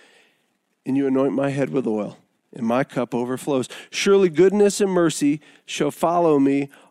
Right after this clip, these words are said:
all the days of my life, and I shall dwell in the house of the Lord forever.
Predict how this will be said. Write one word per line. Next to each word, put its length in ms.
all 260
the 140
days 400
of 80
my 160
life, 420
and 100
I 60
shall 160
dwell 520
in 120
the 100
house 380
of 140
the 80
Lord 420
forever. 680